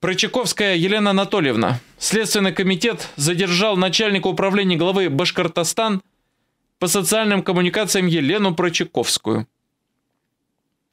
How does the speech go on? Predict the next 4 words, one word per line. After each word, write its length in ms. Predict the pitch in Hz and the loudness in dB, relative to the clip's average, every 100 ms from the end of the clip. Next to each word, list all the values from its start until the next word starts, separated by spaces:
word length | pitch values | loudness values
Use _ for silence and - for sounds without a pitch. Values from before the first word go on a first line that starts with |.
| _ | _
Это 220 | 170 170 | -4 -2
вообще 480 | 165 160 - 170 - _ _ _ - | -2 0 0 0 -4 _ _ _ -4
просто, 520 | 175 185 175 170 - _ _ _ | 0 0 0 -4 -6 _ _ _
муа! 520 | - 165 220 240 165 | 0 2 2 2 -2